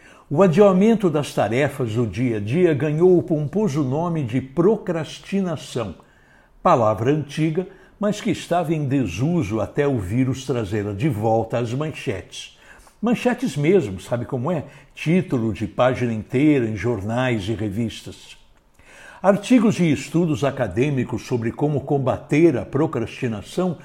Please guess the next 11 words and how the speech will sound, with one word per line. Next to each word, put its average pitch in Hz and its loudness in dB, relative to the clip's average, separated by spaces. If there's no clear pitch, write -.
hoje 180 6
povoam 143 4
algumas 123 -2
das 113 -4
mais 147 -4
sérias 131 0
publicações, 117 -4
tanto 208 6
aqui 170 2
no 151 0
Bananão, 139 2